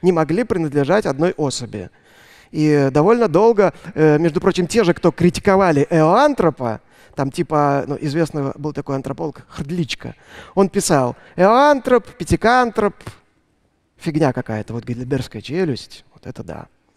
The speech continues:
Вот. Но стало понятно, что пятикантроп все-таки реален, а вот эоантроп проверки не прошел.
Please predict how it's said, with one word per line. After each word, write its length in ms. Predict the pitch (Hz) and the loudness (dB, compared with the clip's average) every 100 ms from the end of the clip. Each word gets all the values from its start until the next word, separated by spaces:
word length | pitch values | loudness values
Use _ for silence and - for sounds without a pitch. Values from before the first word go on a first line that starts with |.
| _ - - - | _ -20 -20 -12
Вот. 180 | 127 117 | -8 -4
Но 80 | 185 | -2
стало 240 | 226 220 | 2 2
понятно, 380 | 190 175 214 202 | 2 0 0 -2
что 120 | - | -6
пятикантроп 600 | - 143 156 190 208 156 | -8 -6 0 0 0 -8
все-таки 520 | - - 160 160 151 | -6 -6 -6 -2 -2
реален, 520 | 135 165 147 120 110 110 | 0 2 0 -2 -6 -6
а 100 | 123 | -6
вот 200 | 127 131 | -6 -6
эоантроп 480 | 135 196 220 170 - - - - | -2 -2 -2 -8 -12 -20 -20 -18
проверки 440 | - 135 156 190 147 | -4 -2 0 -2 -6
не 140 | 135 | -6
прошел. 500 | - 139 - 120 113 | -6 -10 -10 -12 -12